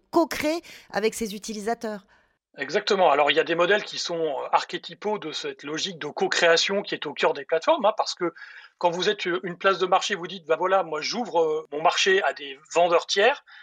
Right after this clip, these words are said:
Speaker 2: ils vont apporter de la valeur, donc ils co-créent de la valeur avec vous. » Mais il y a des plateformes qu'on appelle les plateformes de contenu générées par les utilisateurs, qui sont très nombreuses. Les réseaux sociaux, par exemple, hein, où tout le contenu qui est produit, bah, est globalement est produit par les utilisateurs eux-mêmes. Mais vous prenez YouTube,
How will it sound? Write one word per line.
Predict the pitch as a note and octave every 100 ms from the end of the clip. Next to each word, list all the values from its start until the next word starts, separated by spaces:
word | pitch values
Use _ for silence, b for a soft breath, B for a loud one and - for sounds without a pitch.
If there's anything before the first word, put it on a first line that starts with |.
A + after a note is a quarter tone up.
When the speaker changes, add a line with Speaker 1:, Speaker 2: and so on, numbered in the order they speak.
| B -
Speaker 2:
ils | D3
vont | E3
apporter | D#3+ F#3+ - F#3+
de |
la | D#3
valeur, | D3 F3 E4+
donc | G3+ F3
ils | F3
co-créent | - G3 G3
de | E3+
la |
valeur | D#3+ D#3+ D3
avec | C#3+ C#3+
vous. » | E3+ D#4+ B B B B -
Mais | D#3
il |
y | E3+
a |
des | F3+
plateformes | F#3 E3+ D#4+ F#4+
qu'on | F#3+
appelle | E3 D#3+ G3
les | E3
plateformes | D3 D#3+ G#3+ F#3
de | D3
contenu | F3 F3 G#3+ G3+
générées | D#3+ D#3 E3 F#3+
par | C#3
les | C#3 B2+
utilisateurs, | - C3 C3 B2+ B3 D4+
qui | -
sont | - D3
très | - D3
nombreuses. | C3+ C3 A3 E4+ - B B B -
Les |
réseaux | C3 D3+ D#3+
sociaux, | G3+ F3+ D#4 F#4
par | D3+
exemple, | C#3+ C#3+ D#4 E4
hein, | A3
où | G3+
tout | - A3+
le |
contenu | - G3+ G3+ G#3+
qui | F3
est |
produit, | D#3+ F3+ D#3+ G3
bah, | D#3 B2+
est | B2+
globalement | C3+ C#3+ D#3+ E3+ F3+
est | C3+
produit | - C#3 D#3
par | C#3+
les | B2+ C3
utilisateurs | - C3+ C3+ D3
eux-mêmes. | G3+ D#4+ - B B B B
Mais | D3
vous | D3
prenez | - F#3 F3 F3
YouTube, | F3 F3+ A3+ A3+ A#3